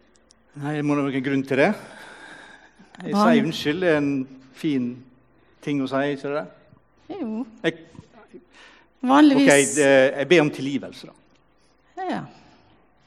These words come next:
Speaker 1: Det er jo fint å si.
Speaker 2: Ja, <laughs> det er fint å si. Men da vil jeg gjerne vite, hva er det du vil ha tilgiv-, vil du ha tilgivelse fra meg?
Speaker 1: Ja, det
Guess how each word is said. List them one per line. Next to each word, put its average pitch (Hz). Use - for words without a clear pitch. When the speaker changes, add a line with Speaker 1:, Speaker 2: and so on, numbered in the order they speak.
Speaker 1:
Det 131
er 143
jo 92
fint -
å -
si. -
Speaker 2:
Ja, 214
<laughs> -
det -
er 208
fint -
å 247
si. 180
Men 269
da 320
vil 240
jeg 311
gjerne 247
vite, 233
hva -
er 247
det 214
du 208
vil 202
ha 202
tilgiv-, 233
vil 226
du 233
ha 233
tilgivelse 226
fra 202
meg? 233
Speaker 1:
Ja, -
det 160